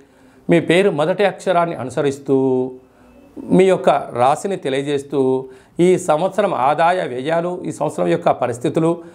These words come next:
అలాగనే రమణ శాస్త్రం ద్వారా, గవళ ద్వారా భూత, భవిష్యత్, వర్తమానాన్ని కూడా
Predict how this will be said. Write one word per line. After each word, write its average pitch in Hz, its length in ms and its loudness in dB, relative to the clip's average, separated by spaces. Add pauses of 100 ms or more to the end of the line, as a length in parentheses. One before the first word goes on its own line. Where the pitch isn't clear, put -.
(200)
అలాగనే 165 460 2
రమణ 143 240 0
శాస్త్రం 202 360 -2
ద్వారా, 170 160 -2
గవళ 131 360 -2
ద్వారా 175 400 0 (480)
భూత, 175 480 2 (300)
భవిష్యత్, 170 480 -2 (380)
వర్తమానాన్ని 175 680 0
కూడా 196 200 -2